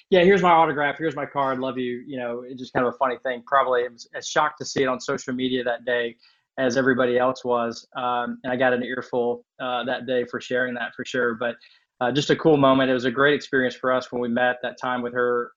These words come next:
uh, playing professionally, and just that experience for us in Atlanta was, uh, pivotal in our, in our lives and our relationship. So that card, that card means a lot. So that's why it sits right, sits right back there in my home office on the shelf.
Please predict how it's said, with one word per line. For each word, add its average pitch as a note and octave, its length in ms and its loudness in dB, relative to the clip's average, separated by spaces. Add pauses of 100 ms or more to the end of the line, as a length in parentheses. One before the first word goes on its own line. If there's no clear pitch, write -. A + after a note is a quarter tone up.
uh, A#2 120 -8
playing B2 260 -4
professionally, B2 640 -2
and A#2 80 -4
just A#2 180 -8
that B2+ 120 2
experience A#2+ 760 -4 (840)
for D#3+ 100 6
us - 140 4
in C#3 60 6
Atlanta B2 420 6
was, A#2 260 2 (320)
uh, B2+ 220 6
pivotal C#3+ 360 6
in B2 60 6
our, B2 320 4
in B2+ 80 -4
our B2 140 0
lives A#2+ 320 0
and B2 80 -4
our A#2+ 80 -4
relationship. A#2+ 640 -8
So - 80 -4
that B2+ 220 -2
card, A#2+ 380 0
that C#3 100 -6
card C3 240 4
means A#2+ 220 -2
a A#2 40 -4
lot. A#2 320 -2
So - 80 -8
that's A#2+ 140 -6
why B2 160 2
it - 80 -14
sits - 260 -4
right, B2 140 0 (280)
sits - 280 -2
right C3+ 180 4
back B2+ 240 -2
there B2 320 0 (340)
in B2 120 -2
my B2 80 0
home B2 220 -2
office A#2+ 460 -4 (200)
on B2+ 100 -6
the A#2+ 60 -8
shelf. B2 300 -2